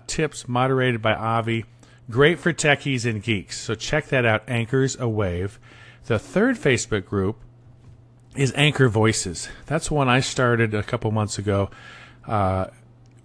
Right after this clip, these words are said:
this is a great place where you can, we just wanna hear your voices. We encourage you to post, publish, and promote your Anchor content. Get it out there. Share it. And all your content will be considered for the upcoming Anchor Voices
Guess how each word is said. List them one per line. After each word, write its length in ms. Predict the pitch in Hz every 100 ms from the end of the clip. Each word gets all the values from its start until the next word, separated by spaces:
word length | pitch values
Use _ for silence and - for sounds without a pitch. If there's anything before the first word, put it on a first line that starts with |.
| -
this 220 | - 277
is 120 | 233 170
a 60 |
great 320 | 135 143 131
place 260 | - 135 -
where 100 | 113
you 140 | 120
can, 320 | 156 151 123 113 -
we 80 | 190
just 200 | 254 254
wanna 160 | 208
hear 360 | 120 127 123 117
your 340 | 104 110 120
voices. 500 | 107 113 120 - 90 - - - -
We 140 | 127
encourage 420 | 113 - 160 156
you 100 | 147
to 100 | 117
post, 580 | - - 151 180 - - -
publish, 400 | 143 143 143 123
and 80 |
promote 400 | 104 120 120 123
your 420 | 120 113 120 127 131
Anchor 300 | 113 110 139
content. 640 | - 170 247 190 104 - - - - -
Get 160 | 117 120
it 120 | 139
out 280 | 175 226 -
there. 240 | 101 85 - -
Share 420 | - - 143 185 160
it. 220 | 90 - - - -
And 220 | 120 107
all 260 | - 123 180
your 160 | 190
content 680 | 147 - 135 131 - 127 120 - - -
will 120 | 113
be 100 | 107
considered 560 | - 107 - 123 123
for 140 | 113 107
the 140 | 98
upcoming 520 | 110 120 - 110 104 -
Anchor 400 | 120 127 131 120
Voices 520 | 107 110 107 107 98